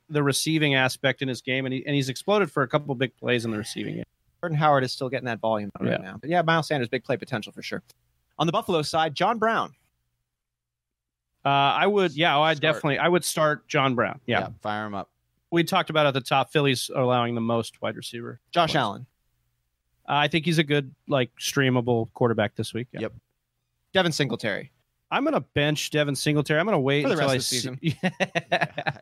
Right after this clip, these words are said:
Speaker 3: yeah.
Speaker 1: I'm gonna wait and see if he ever gets some increased work.
Speaker 3: Yeah, benching him.
Speaker 2: All right, moving on to the Jets at Jacksonville. Uh, it's a forty-one point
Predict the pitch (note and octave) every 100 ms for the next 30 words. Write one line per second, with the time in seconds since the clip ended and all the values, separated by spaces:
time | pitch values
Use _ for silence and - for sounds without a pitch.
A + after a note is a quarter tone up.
0 | C#3+ - - _ - F3+ E3+ - E3 E3+
1 | D#3+ D3 C#3+ C3 C3 - C3 B2 A#2 B2+
2 | A#2+ A#2 A#2 A#2 - A#2 A2 G#2+ - G#2+
3 | - A2 - _ _ _ _ _ _ _
4 | - G#2+ G#2 F2+ F#2+ F#2 F2+ F2 - _
5 | _ _ _ _ - D3+ D3+ D#3+ D3 B2
6 | D3+ D#3+ D#3+ D3+ C#3 A2 A#2 F3+ - -
7 | - C3+ C3 _ A#2 D3+ F#3 - G3+ G3+
8 | B3 B3+ _ _ _ _ _ _ - B2+
9 | - D#3 C#3+ C#3 C#3 - D3 -